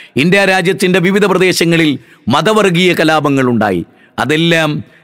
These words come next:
ശാന്തിയും സമാധാനവുമായ അന്തരീക്ഷത്തിലേക്ക് നീക്കാൻ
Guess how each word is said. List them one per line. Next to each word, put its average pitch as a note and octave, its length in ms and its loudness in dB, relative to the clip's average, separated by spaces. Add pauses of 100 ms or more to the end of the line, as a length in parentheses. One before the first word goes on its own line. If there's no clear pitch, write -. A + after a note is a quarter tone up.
ശാന്തിയും F3 640 -2
സമാധാനവുമായ F3 1040 0
അന്തരീക്ഷത്തിലേക്ക് E3 880 0
നീക്കാൻ B2+ 360 -2